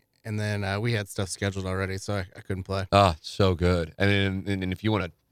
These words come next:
Speaker 2: play from the absolute back, you're playing one of the longest courses you're gonna find. I mean, that thing is, it's built to host major tournaments, and it did host an L P G event. Um, I, it, I don't, and I think about it, why I like the course.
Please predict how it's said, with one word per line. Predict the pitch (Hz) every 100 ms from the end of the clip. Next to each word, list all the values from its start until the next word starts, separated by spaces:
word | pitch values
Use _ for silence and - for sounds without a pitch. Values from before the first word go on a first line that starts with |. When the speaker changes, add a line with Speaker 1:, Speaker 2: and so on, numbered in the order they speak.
| - -
Speaker 2:
play | 107 98
from | - 90
the | 87
absolute | 92 95 - 82 82
back, | - 98 85 -
you're | 95
playing | - 92 92
one | 92
of |
the | 95
longest | 90 95 90 -
courses | 95 92 90
you're | 82 85
gonna | 85
find. | 98 104 95
I | -
mean, | 90
that | 98 -
thing | 92
is, | 90 - _ _ _ _
it's | 101 -
built | 80 101 110 -
to | -
host | 76 110 95 85 -
major | 90 92 82
tournaments, | 78 101 101 80 -
and | 90
it | 85
did | 98 95
host | 87 90
an | 92
L | 90
P | -
G | 87 104
event. | 95 87 90 _ _ _ _ _ _ _ _
Um, | 104 101 98 92 90 - _ _ _ - -
I, | 143
it, | 147 -
I | 139
don't, | 160
and | 139 135
I | 123
think | - 226
about | 147 117
it, |
why | 90 90 101 120 147 160 -
I | 104
like | 98 98 92
the | 90
course. | - 90 87 95 -